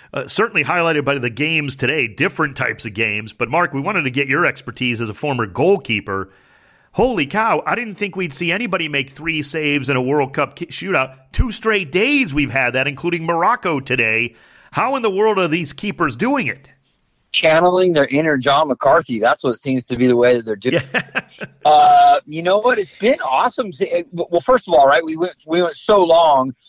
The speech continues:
Speaker 2: without seeing any penalties really at all. I mean, there's been a few penalty kicks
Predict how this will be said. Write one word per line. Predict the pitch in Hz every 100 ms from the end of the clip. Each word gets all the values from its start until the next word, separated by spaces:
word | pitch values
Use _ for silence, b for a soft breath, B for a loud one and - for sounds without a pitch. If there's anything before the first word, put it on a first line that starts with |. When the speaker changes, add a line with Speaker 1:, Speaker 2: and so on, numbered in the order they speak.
| b
Speaker 2:
without | 135 156 156 147
seeing | 160 147
any | 147 139
penalties | 156 151 143 131 117
really | 139 131 120
at | 113
all. | 110 147 139 104 110
I |
mean, | 117 120
there's | 123 127
been | 147
a | 131
few | -
penalty | 127 147 139 131
kicks | 139 127 -